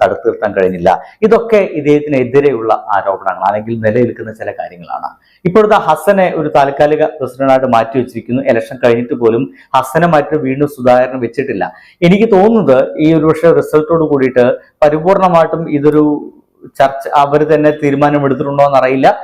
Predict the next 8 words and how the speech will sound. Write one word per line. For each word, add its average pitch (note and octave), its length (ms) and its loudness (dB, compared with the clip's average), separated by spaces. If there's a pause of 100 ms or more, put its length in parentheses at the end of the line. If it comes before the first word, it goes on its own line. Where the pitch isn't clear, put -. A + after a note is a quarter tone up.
(220)
സുധാകരൻ D3 520 2
പരിപൂർണമായിട്ട് D3 800 0
അങ്ങോട്ട് C3+ 200 -2 (120)
മാറ്റി B2 240 0
നിർത്താനുള്ള B2+ 520 -6
ശ്രമത്തിന്റെ A#2+ 480 -6
ഭാഗമായിരിക്കുമോ A2+ 840 0 (360)
ഇനി C#3+ 120 2